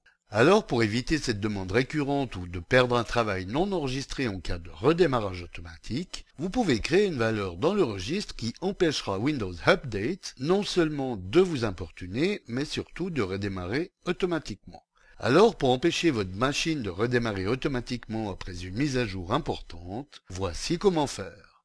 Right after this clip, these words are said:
Ouvrez le registre en allant dans Démarrer, inscrivez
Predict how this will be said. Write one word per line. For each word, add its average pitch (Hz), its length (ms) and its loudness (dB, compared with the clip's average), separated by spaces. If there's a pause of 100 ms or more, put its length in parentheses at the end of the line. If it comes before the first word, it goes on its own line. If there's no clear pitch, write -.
Ouvrez 156 340 2
le 123 120 4
registre 120 500 -2
en 92 120 -8
allant 101 300 -2
dans - 300 -14
Démarrer, 113 800 -2 (1900)
inscrivez 98 720 -4